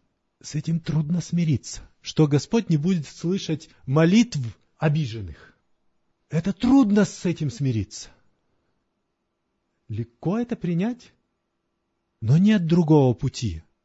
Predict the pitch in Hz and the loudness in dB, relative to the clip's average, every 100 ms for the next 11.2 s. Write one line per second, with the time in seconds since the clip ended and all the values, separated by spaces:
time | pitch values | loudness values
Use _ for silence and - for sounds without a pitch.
0 | _ _ _ _ _ - 131 143 160 175 | _ _ _ _ _ -12 -8 -6 -6 -6
1 | 127 85 78 _ _ _ _ _ _ _ | -8 -10 -16 _ _ _ _ _ _ _
2 | _ _ _ _ - 127 127 123 - 170 | _ _ _ _ -10 -8 -6 -8 -6 -6
3 | 165 - _ _ _ _ _ _ _ _ | -6 -8 _ _ _ _ _ _ _ _
4 | _ _ _ 131 127 113 131 165 185 175 | _ _ _ -6 -6 -4 -2 0 0 0
5 | 170 - - 120 120 - - _ _ _ | -2 -6 -4 -2 -2 -6 -20 _ _ _
6 | _ _ _ _ _ _ _ _ _ 110 | _ _ _ _ _ _ _ _ _ -4
7 | 120 131 135 135 139 123 123 123 - 175 | -4 -2 -4 -4 -6 -2 -2 -2 -4 -8
8 | - - 127 123 131 147 135 110 123 139 | -8 -6 -4 -4 -2 -2 -2 -2 0 0
9 | 131 113 120 117 143 151 147 _ _ _ | 0 0 -2 -2 -2 -2 -4 _ _ _
10 | _ _ 117 - 123 120 120 95 - 104 | _ _ -6 0 2 4 2 0 -4 -14
11 | 107 | -16